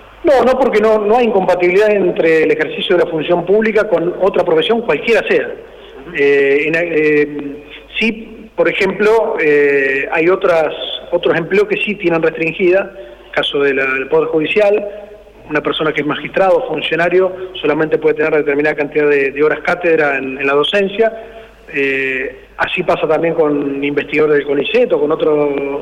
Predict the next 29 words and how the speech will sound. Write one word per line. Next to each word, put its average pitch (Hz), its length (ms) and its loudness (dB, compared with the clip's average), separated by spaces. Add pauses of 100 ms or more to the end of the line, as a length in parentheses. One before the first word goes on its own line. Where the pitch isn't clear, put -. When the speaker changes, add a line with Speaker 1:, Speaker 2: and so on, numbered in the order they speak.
(280)
Speaker 1:
funciones. 208 400 0 (880)
En 175 340 4
lo 170 160 4
que 185 180 2
es 208 100 0
la 190 180 0
política 208 420 2
no 180 100 0
está 196 140 0
legislado, 156 520 0
que 151 120 -6
ya 196 60 0
es 214 60 2
una 190 120 2
materia 190 260 2
pendiente 190 360 0
que 190 120 -2
hay 175 40 2
que 175 80 0
analizar. - 1080 -4
Eh, 135 140 -4
yo 175 140 -4
insisto, 170 300 0
en 147 100 0
lo 147 160 0
puntual 160 400 0
para 160 160 -2
mí 180 100 2
debiera 170 240 2